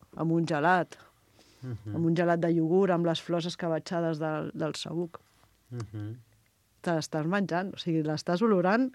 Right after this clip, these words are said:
Speaker 1: Quan tu vas a l'arbre i l'olores, és el mateix gust que és el que t'estàs posant a la boca.
Speaker 2: Mhm. Que
Speaker 1: És
Speaker 2: també
Speaker 1: molt
Speaker 2: és
Speaker 1: xulo.
Speaker 2: l'altre, clar, també és això de l'essència, no? De
Speaker 1: L'essència
Speaker 2: cadascun dels
Speaker 1: total.
Speaker 2: moments i això. Ah, clar, abans has començat de com, com venia, no? De tot plegat.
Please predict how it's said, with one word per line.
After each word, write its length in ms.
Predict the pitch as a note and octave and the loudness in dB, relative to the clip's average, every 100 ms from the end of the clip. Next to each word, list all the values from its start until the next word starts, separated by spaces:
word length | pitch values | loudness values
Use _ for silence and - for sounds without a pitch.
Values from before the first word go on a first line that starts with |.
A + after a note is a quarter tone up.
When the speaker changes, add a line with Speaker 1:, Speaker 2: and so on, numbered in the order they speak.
| - | -10
Speaker 1:
Quan 200 | - E3+ E3 | -2 0 2
tu 100 | G#3 | 4
vas 160 | A#3+ | 6
a 80 | G#3+ | 6
l'arbre 340 | F#3 F3 F3 | 6 4 2
i 40 | D#3 | 0
l'olores, 640 | D#3 D#3 E3 G#3 C4 B3 - | 0 2 2 4 2 0 -4
és 120 | E3+ | -2
el 80 | D#3+ | 0
mateix 300 | E3 E3+ F3+ | 0 2 0
gust 220 | F3+ G3 - | 2 0 -2
que 60 | |
és 60 | E3 | -4
el 100 | D3+ | -4
que 100 | D3+ | -6
t'estàs 320 | D#3 - C#3+ | -10 -10 -12
posant 280 | - C#3+ B2 | -8 -6 -4
a 40 | B2+ | -4
la 60 | A#2 | -4
boca. 160 | - | -4
Speaker 2:
Mhm. 180 | G#2+ A#2 - - - - - - - - _ - | -4 -6 -12 -20 -20 -20 -20 -20 -20 -20 _ -6
Que 120 | A#2+ | -4
Speaker 1:
És 40 | |
Speaker 2:
també 140 | D3+ D#3+ | 0 0
Speaker 1:
molt 80 | G#2 | 0
Speaker 2:
és 60 | |
Speaker 1:
xulo. 140 | - G#2+ | 2 2
Speaker 2:
l'altre, 360 | A2 G#2+ F#2+ F#2+ | 2 0 -2 -2
clar, 160 | A2 | 0
també 240 | A2 G#2 A2 | 0 0 0
és 120 | G#2+ | 0
això 240 | A2+ - G#2+ | -2 -4 -2
de 120 | A2+ G#2+ G#2+ A2 G#2+ | -2 -4 -6 -6 -2
l'essència, 640 | A2 - A2+ A2 - G2+ | -2 0 0 2 2 0
no? 80 | G2+ | 0
De 80 | C3 | 0
Speaker 1:
L'essència 160 | - G#2+ G2+ - F#2+ | 2 0 0 0 0
Speaker 2:
cadascun 60 | |
dels 180 | G#2 G2 | 0 -2
Speaker 1:
total. 140 | D#2 D2+ | -2 -4
Speaker 2:
moments 420 | F#2+ F#2 F#2+ - | -4 -8 -6 -8
i 40 | |
això. 320 | G#2+ - G2+ - - - - - - | -8 -8 -8 -10 -16 -14 -12 -12 -2
Ah, 160 | A2+ A2+ | 2 4
clar, 140 | C#3 | 4
abans 200 | C3+ C3+ | 4 4
has 100 | C3+ | 0
començat 400 | B2 D#3 C3 C3 | 2 4 4 2
de 100 | C3 B2+ | 2 2
com, 400 | B2+ A2+ G#2 F#2+ - - | 2 0 -4 -8 -14 -10
com 240 | - B2+ C3 | 2 4 6
venia, 480 | B2+ B2 C3+ A#2+ A2+ | 4 6 4 4 4
no? 240 | G#2+ C3+ | 4 4
De 120 | D3 | 2
tot 200 | - G2+ | 2 0
plegat. 460 | - G#2 G2+ B2 - | 0 0 2 0 -2